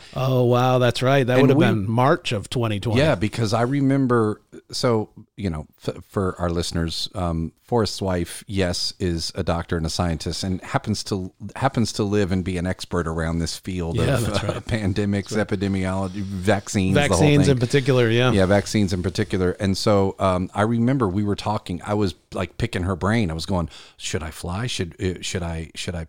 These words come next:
Speaker 2: put, so do we wear a mask right now? Do we?" And boy, I mean, March of twenty twenty, n-, nobody knew.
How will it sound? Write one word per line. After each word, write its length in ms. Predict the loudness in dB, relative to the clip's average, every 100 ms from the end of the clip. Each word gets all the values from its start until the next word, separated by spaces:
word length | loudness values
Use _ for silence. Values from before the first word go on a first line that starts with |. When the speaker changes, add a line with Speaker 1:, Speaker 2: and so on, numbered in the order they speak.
| -10
Speaker 2:
put, 340 | -14 -12 -10
so 160 | -4 -2
do 120 | -2
we 140 | -4 -2
wear 160 | -4
a 40 | -2
mask 280 | -2 -2
right 120 | -4 -2
now? 120 | -2
Do 140 | 0
we?" 100 | 0 -2
And 280 | -4 -6 -6
boy, 260 | -2 0 0 -6 -20 -2
I 60 | 2
mean, 180 | 4
March 300 | 4 2 0
of 80 | -4
twenty 300 | -2 0 0
twenty, 380 | 0 0 0 -2
n-, 580 | -8 -10 -8 -4 -4 -4 0
nobody 360 | 0 2 2 2
knew. 240 | 2 0